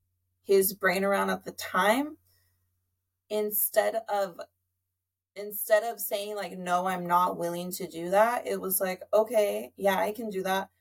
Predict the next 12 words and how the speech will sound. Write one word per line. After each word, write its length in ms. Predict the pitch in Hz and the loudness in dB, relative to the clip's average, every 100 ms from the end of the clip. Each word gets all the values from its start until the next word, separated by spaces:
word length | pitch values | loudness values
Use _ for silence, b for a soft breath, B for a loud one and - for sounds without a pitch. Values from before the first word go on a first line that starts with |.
| _ - | _ 2
but 160 | 196 - | 2 2
can 200 | 208 190 | -6 -4
you 180 | 214 | -4
help 280 | 233 214 196 | 2 2 2
me 160 | 190 185 | -6 -6
with 220 | 175 - - | -6 -6 -2
then 280 | 160 165 160 | -2 -2 -8
these 280 | 214 208 208 | -4 -2 -2
things?" 520 | 165 139 139 - - _ _ _ _ _ - | -4 -12 -12 -14 -14 _ _ _ _ _ 2
Right? 220 | 196 208 | 4 4
So 140 | - 190 | 2 -2
again, 220 | 208 | 2